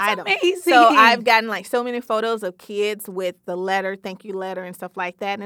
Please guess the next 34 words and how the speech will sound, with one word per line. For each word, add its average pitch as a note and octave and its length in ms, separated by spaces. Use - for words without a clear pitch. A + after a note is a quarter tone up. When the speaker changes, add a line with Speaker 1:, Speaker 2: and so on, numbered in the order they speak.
Speaker 1:
it's - 80
like, G3+ 280
you C4 60
know, C4 260
little, F4+ 360
Speaker 2:
A C4+ 40
little, C#4+ 260
Speaker 1:
just G#4+ 160
little C4 340
Speaker 2:
that's - 160
Speaker 1:
support, A3+ 460
Speaker 2:
so, A3 220
Speaker 1:
you C4 100
know, G3 260
gives G3+ 280
Speaker 2:
that's G3 120
Speaker 1:
back. F#3 140
Speaker 2:
so G#3 140
good. F#3+ 300
Speaker 1:
And A#3 100
it B3+ 40
doesn't C#4 260
matter A#3+ 180
how A#3 180
much A#3 220
you B3 60
give, G#3 340
from F#3+ 340
little A#3 280
to, A#3 280
uh, F#3 360
small A3+ 400
to A#3+ 160
big. F#3+ 480